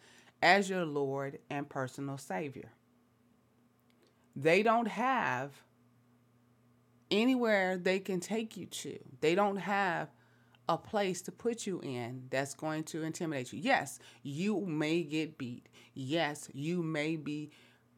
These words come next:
ostracized or kicked out of your family or fired from a job, but know that God has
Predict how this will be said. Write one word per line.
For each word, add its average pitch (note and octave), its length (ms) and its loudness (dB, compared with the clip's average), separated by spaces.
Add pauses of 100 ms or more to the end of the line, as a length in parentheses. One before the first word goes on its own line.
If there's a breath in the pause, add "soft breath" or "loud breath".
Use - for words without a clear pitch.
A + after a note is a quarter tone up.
(460)
ostracized C3+ 920 0
or C3 140 -4
kicked E3 380 -8
out C#3+ 240 4
of C#3+ 180 -6
your C#3 140 -2
family C#3+ 560 -4
or B2 360 -2 (200 loud breath)
fired D#3+ 480 2
from C#3+ 240 -4
a C3+ 60 -4
job, B2 500 -2
but C3 100 0
know D3 300 2
that C3 240 -4
God C#3+ 340 0
has C3 760 -6